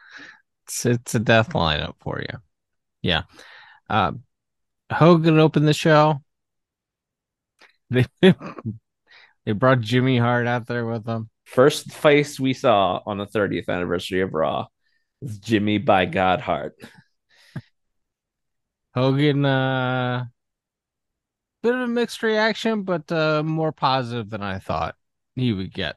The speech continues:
Speaker 1: in, uh, in Philadelphia for that, for that.
Speaker 2: Well, yeah, and I mean, th-, I'm sure they had the, uh, the hairdryer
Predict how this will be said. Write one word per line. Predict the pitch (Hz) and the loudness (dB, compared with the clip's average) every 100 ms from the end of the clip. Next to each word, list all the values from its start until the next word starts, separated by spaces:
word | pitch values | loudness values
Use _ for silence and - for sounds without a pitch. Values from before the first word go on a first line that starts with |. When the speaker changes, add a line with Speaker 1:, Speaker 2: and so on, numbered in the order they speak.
| _ | _
Speaker 1:
in, | - 98 92 | -14 -10 -8
uh, | 82 65 | -8 -8
in | 101 | -10
Philadelphia | 101 95 85 73 71 - 69 - | -8 -8 -6 -8 -14 -14 -16 -14
for | - | -16
that, | - 71 _ _ 160 - | -16 -16 _ _ _ -18
for | |
that. | - - _ _ _ _ _ _ _ _ _ _ _ _ _ _ _ _ _ _ _ _ _ _ _ _ _ _ _ _ | -18 -18 _ _ _ _ _ _ _ _ _ _ _ _ _ _ _ _ _ _ _ _ _ _ _ _ _ _ _ _
Speaker 2:
Well, | - - 120 - | 0 0 0 -6
yeah, | 143 175 143 - | 2 6 6 4
and | 156 | -2
I | 175 | 2
mean, | 165 147 147 - | 2 2 -2 -2
th-, | 104 | 0
I'm | 143 | 0
sure | - 160 | 2 4
they | 139 | 4
had | 131 120 110 | 4 0 0
the, | 104 92 | -4 -4
uh, | 90 82 - _ _ _ _ _ | -4 -6 -8 _ _ _ _ _
the | 107 107 | -4 -2
hairdryer | - 120 104 104 82 78 76 | 2 2 2 0 0 0 -4